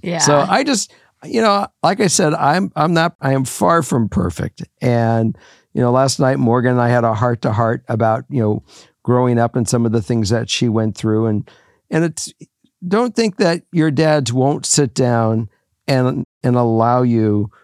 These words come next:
Speaker 2: to really air yourself when you're, when you're going through something, because the things that I may have done that certainly affected her and some of her feelings,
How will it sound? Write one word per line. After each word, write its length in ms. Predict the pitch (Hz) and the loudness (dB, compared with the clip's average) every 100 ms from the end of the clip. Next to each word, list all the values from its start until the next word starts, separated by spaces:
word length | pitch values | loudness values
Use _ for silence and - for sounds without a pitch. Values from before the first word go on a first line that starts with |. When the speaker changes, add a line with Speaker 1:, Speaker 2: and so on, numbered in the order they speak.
| _ - | _ -8
Speaker 2:
to 160 | - 120 | -2 0
really 720 | 104 107 139 131 117 110 - - | 2 2 2 2 2 0 -2 -2
air 180 | 113 | 0
yourself 540 | 113 107 - 113 101 - | 0 0 0 0 -2 -2
when 120 | 107 | -2
you're, 340 | 104 101 98 98 _ _ _ _ _ _ _ _ _ | 0 0 -2 -6 _ _ _ _ _ _ _ _ _
when 200 | 117 110 | -2 0
you're 140 | 104 | 0
going 240 | 98 107 98 | 2 0 0
through 200 | - 98 | -2 -2
something, 440 | - 87 82 95 - _ _ _ _ | -2 -4 -4 -8 -10 _ _ _ _
because 640 | 117 117 - 120 117 110 - _ - | -2 0 0 2 2 0 -4 _ -16
the 220 | 139 120 | -4 -2
things 300 | - 175 165 | 0 0 2
that 120 | 160 | 2
I 140 | 139 135 | 2 2
may 180 | 127 123 | 2 0
have 160 | 117 | 0
done 400 | 98 117 117 113 - _ _ - | 0 0 2 -2 -6 _ _ -6
that 340 | 113 113 107 | 0 0 0
certainly 920 | - - 156 175 160 127 117 107 110 101 _ _ _ _ | -2 0 0 0 0 0 0 0 0 -4 _ _ _ _
affected 500 | - 113 135 - 113 | -6 -2 -2 -2 -6
her 260 | 90 90 - _ _ _ _ | -6 -8 -10 _ _ _ _
and 600 | 123 110 107 107 107 110 | -4 -2 0 0 0 -2
some 240 | - 131 127 | -2 0 0
of 120 | 101 | 0
her 400 | 123 113 110 - | 0 2 0 -2
feelings, 640 | - - 135 120 95 92 | -6 -4 -2 0 -2 -4